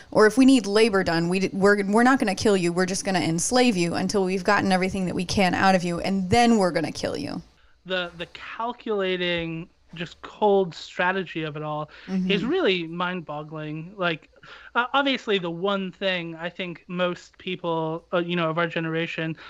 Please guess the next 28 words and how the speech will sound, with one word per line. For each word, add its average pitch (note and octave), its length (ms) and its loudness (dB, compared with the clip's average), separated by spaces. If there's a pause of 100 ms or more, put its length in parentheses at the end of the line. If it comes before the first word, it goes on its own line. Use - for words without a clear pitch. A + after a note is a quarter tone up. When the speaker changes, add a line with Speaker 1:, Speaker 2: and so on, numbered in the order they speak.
(180)
Speaker 2:
who F3+ 120 2
are, E3+ 100 2
you E3 160 -4
know, E3+ 100 -2
in E3 100 -4
their D#3 120 -4
late E3+ 240 -2
twenties, E3 380 -6
early D#3+ 260 0
thirties, D#3+ 460 -2 (340)
definitely G3 520 -2
learned F#3 360 -4
in F3 120 -10
American F3 400 -6
public E3 320 -8
school E3 560 -4 (360)
was E3 440 2
like, D3+ 420 -4
"Oh, B3 280 2
well, F#3+ 240 2
you G3+ 120 -4
know, G#3 180 -4
some A#3+ 260 -4
of B3 200 -2
the A3+ 100 -2
settlers, G#3+ 680 0
like, F#3 360 0 (400)
gave, G#3 420 2